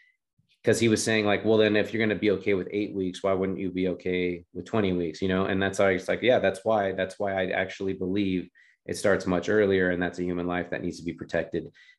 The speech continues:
But if you don't, and this is what I told him, I said, If you don't believe that's a life,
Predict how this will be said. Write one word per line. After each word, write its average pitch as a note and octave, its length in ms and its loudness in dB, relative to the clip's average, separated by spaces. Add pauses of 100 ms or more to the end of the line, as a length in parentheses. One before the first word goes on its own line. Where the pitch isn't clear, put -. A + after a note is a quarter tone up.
(120)
But G2+ 100 4
if F#2 100 -2
you B2 120 6
don't, A2+ 640 2 (160)
and A2+ 140 2
this B2 80 0
is A2+ 40 0
what A2+ 120 4
I G2 60 4
told B2+ 200 4
him, G#2 80 2
I F#2 80 -2
said, G#2 160 0
If F#2+ 120 -2
you A2 100 -2
don't A2 320 2
believe A2 260 2
that's G2 220 -2
a E2+ 100 -8
life, A2 500 -2